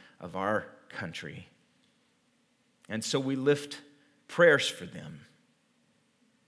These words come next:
And Lord, as we come to this text in Romans chapter six, we are all in different places. I know that there are some this morning who hear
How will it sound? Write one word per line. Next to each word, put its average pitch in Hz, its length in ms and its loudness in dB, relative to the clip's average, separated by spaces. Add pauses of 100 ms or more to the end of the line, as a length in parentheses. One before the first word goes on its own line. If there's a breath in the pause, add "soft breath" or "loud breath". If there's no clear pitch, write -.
(420 soft breath)
And 135 160 2
Lord, 170 180 8
as 151 160 8
we 147 100 0
come 208 300 -2
to 147 80 -4
this 127 240 -2
text - 380 -4
in 113 180 0
Romans 123 360 -2
chapter - 360 -6
six, - 560 -4 (1700 soft breath)
we 147 160 2
are 143 160 10
all 151 280 8
in 113 200 2
different 113 340 -2
places. 113 760 2 (1200)
I 131 140 0
know 131 200 2
that 113 220 -4
there 120 160 4
are 107 40 0
some 120 360 -4
this - 240 -8
morning 113 280 -4
who 107 160 -10
hear 127 520 -2